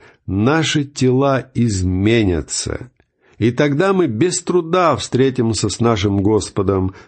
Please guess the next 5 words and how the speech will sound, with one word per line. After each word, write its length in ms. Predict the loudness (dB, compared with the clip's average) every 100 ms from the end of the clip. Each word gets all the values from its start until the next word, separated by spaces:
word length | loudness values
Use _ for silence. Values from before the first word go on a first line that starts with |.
| _
на 240 | 0 2 2
облаках. 800 | 2 0 0 0 0 -4 -12 -20 _ _ _ _ -8
Читаем 380 | -2 0 2
двадцатый 580 | 2 0 0 0 0 -2
стих. 480 | -6 -6 -8 -8